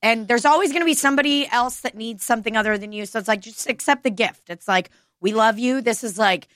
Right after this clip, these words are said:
you know, it's kinda one of those things where, like, if Jeff Bezos and all these billionaires just kinda, like, banded together and put in, like, I don't know, a million of their dollars and gave everybody health insurance,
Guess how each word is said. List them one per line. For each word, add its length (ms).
you 100
know, 140
it's 100
kinda 220
one 100
of 100
those 120
things 260
where, 140
like, 160
if 100
Jeff 320
Bezos 640
and 80
all 140
these 180
billionaires 560
just 140
kinda, 180
like, 300
banded 320
together 320
and 120
put 140
in, 100
like, 240
I 140
don't 140
know, 260
a 80
million 380
of 120
their 120
dollars 560
and 160
gave 240
everybody 480
health 200
insurance, 440